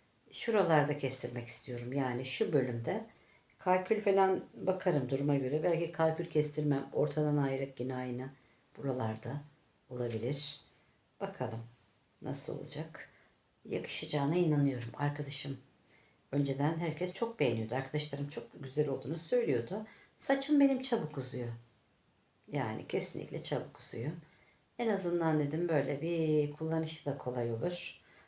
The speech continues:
Çünkü uçlar yıpranmaya başladı. Hafif bir dökülme de var. Şu altlara zaten kendim röfle yapamıyorum. Arkadaşıma yaptıracaktım. Ona da yaptırır öyle giderim olmadı diyorum. Veya da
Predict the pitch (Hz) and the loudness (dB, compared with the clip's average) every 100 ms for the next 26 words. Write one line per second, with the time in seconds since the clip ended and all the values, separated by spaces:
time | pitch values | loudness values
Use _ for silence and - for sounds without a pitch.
0 | _ - 180 170 156 151 160 147 147 147 | _ -6 -4 0 0 4 4 6 2 4
1 | 151 143 139 135 - 185 - 147 - 131 | 4 6 4 2 0 -2 -2 -4 -2 -4
2 | 147 - _ _ _ _ _ _ _ _ | -6 -16 _ _ _ _ _ _ _ _
3 | 156 196 196 190 175 165 156 147 160 180 | -8 -6 -4 2 4 4 0 0 -2 0
4 | 175 143 131 139 - - 175 - 175 170 | 2 2 2 0 2 4 4 4 2 2
5 | 160 160 156 170 175 180 - - _ - | 4 2 2 -2 -4 -6 -14 -20 _ -2
6 | 160 156 160 160 160 156 151 151 190 165 | 2 4 4 2 2 2 2 2 2 2
7 | 127 131 139 143 147 - 160 151 147 135 | 2 0 -2 -2 -6 -4 0 0 -2 -6
8 | 123 123 - 170 - - - _ _ _ | -4 -4 -6 -12 -14 -20 -20 _ _ _
9 | - 151 147 135 135 - - 196 180 147 | -2 0 2 2 0 -6 -8 -6 -2 0
10 | 143 139 127 120 135 127 127 120 123 139 | 0 -2 -4 -4 -4 -4 -6 -8 -8 -6
11 | 165 139 127 127 165 185 | -2 -2 -2 -4 -6 -6